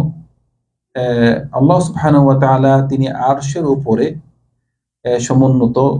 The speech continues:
এটা হলো আমাদের আহলে সুন্নাহ ওয়াল জামার আকীদা।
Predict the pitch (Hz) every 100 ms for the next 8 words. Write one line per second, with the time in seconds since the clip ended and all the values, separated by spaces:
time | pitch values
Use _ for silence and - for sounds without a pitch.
0 | - _ _ _ - 139 165 165 143 135
1 | 135 135 117 117 135 147 147 135 131 123
2 | 117 113 117 117 113 110 - 98 95